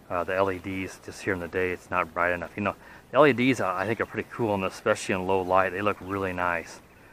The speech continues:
especially for a one S lipo. So let's go ahead now, and we'll start recording video. And it's recording the F P V feed. We'll go ahead and we'll unlock the props. I'll use the, uh,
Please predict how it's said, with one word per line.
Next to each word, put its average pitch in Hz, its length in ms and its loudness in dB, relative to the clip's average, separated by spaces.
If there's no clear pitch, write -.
especially 113 280 -2
for 101 140 -2
a 92 60 2
one 92 180 -2
S 90 220 -4
lipo. 87 420 -4
So 135 160 2
let's 156 160 4
go 196 140 6
ahead 139 300 6
now, 113 280 8
and 104 200 0
we'll 98 100 0
start 127 200 4
recording 120 480 2
video. 101 520 2
And 95 160 -6
it's 92 100 -12
recording 104 380 -2
the 98 80 2
F 95 120 0
P 98 120 -8
V 107 180 -2
feed. 165 240 -2
We'll 117 100 4
go 120 100 0
ahead 127 160 4
and 110 100 2
we'll 101 160 4
unlock 117 340 6
the - 80 -10
props. 107 360 4
I'll 117 100 6
use 151 300 0
the, 101 240 0
uh, 85 100 2